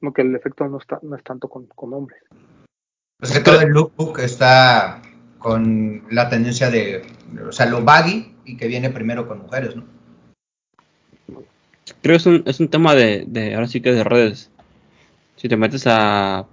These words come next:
Speaker 3: a, a redes como, eh, Pinterest, por ejemplo, está lleno de outfits con, con Sambas.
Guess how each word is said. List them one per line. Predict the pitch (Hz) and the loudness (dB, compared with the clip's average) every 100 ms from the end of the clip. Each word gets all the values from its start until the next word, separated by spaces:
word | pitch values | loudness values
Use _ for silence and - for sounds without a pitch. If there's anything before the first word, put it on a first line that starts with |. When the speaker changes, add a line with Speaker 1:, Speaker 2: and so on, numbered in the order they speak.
| _ | _
Speaker 3:
a, | 123 104 110 107 107 - _ - | -6 -6 -4 -8 -10 -14 _ -10
a | 110 101 87 - - _ _ _ _ _ _ _ | -8 -8 -12 -18 -20 _ _ _ _ _ _ _
redes | 120 123 131 | 2 4 2
como, | - 117 110 104 98 73 - _ _ _ _ _ | 2 2 2 2 0 -4 -8 _ _ _ _ _
eh, | 110 101 | -2 -2
Pinterest, | - 117 117 165 - | 2 2 4 2 0
por | 117 | 0
ejemplo, | 127 156 240 - _ _ _ _ | 0 0 -4 -10 _ _ _ _
está | - - 120 | -8 2 4
lleno | 117 120 120 127 | 4 2 2 2
de | 120 | 0
outfits | 110 113 123 117 | 0 -2 -8 -10
con, | 107 95 78 55 _ _ _ | -10 -10 -12 -18 _ _ _
con | - 113 | -12 -6
Sambas. | 117 117 117 | -4 -4 -8